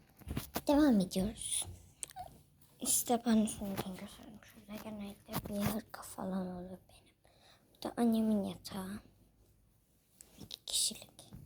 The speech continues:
Burada bavulumuz, çok bakmayın. Su kıyafeti de var orada.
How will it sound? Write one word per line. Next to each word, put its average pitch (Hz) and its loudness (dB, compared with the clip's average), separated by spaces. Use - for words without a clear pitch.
Burada - 0
bavulumuz, 202 -4
çok - -14
bakmayın. 185 -6
Su - 2
kıyafeti - -16
de 190 -14
var 180 -10
orada. 180 -10